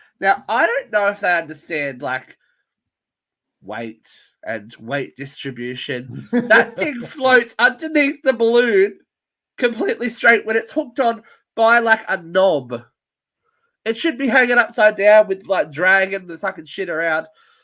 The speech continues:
Speaker 1: But no. Do you know what the safest and best idea is? Heather Graham's gonna make up for her years of shitty, shitty parenting and climb down into the sleigh that's hooked onto the balloon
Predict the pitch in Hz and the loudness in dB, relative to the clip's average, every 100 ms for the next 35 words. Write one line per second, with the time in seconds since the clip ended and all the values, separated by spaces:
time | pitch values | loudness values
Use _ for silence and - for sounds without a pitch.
0 | _ 247 247 208 190 156 143 165 _ _ | _ -6 -4 -2 0 0 -4 -12 _ _
1 | - 196 240 240 233 190 - - 202 220 | -14 -2 0 0 -4 -10 -16 -6 -6 -6
2 | - 202 - 175 151 160 170 - 180 175 | -10 -12 -12 -16 -10 -10 -10 -6 -2 -2
3 | 165 165 170 165 185 185 _ _ _ _ | -4 -6 -6 -6 -10 -16 _ _ _ _
4 | _ _ _ _ _ 220 226 220 190 202 | _ _ _ _ _ -2 -2 -2 -2 2
5 | 208 202 180 175 185 180 190 202 - 196 | 2 0 -4 -6 -4 -4 -4 -4 -6 -8
6 | 185 170 160 175 208 208 151 147 - - | -4 -4 -4 -8 -8 -8 -8 -12 -12 -10
7 | 214 185 175 - 202 185 175 185 160 175 | -10 -8 -10 -10 -10 -8 -8 -4 0 0
8 | 180 180 131 104 - _ _ _ _ 185 | -2 -6 -8 -8 -16 _ _ _ _ -8
9 | 185 185 - 233 277 302 294 220 226 247 | -6 -10 -2 2 4 4 2 2 6 6
10 | 233 226 208 220 190 - 208 208 214 185 | 6 0 -4 -4 -4 -6 2 6 6 6
11 | 123 - - - 175 - - 254 _ 233 | 0 -8 -20 -12 -12 -8 -8 -8 _ -2
12 | 233 208 202 208 185 202 208 214 190 123 | -2 -6 -8 -6 -4 -4 -2 0 0 -2
13 | 113 | -10